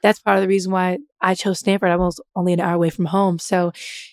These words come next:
being in Utah and having that family around you,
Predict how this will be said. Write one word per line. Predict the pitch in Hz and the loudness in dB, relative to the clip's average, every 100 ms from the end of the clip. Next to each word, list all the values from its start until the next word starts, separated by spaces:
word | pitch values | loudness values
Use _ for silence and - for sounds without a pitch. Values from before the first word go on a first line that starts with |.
| _ _ _ | _ _ _
being | 220 247 226 208 | 2 4 4 2
in | 185 | 0
Utah | 214 - 202 180 | -2 0 0 0
and | 175 | 0
having | 175 185 190 | -2 0 0
that | 180 - | -2 -4
family | - 190 202 196 | -4 -2 0 0
around | 175 185 208 208 185 | 0 0 0 0 0
you, | 185 175 175 | 0 0 -2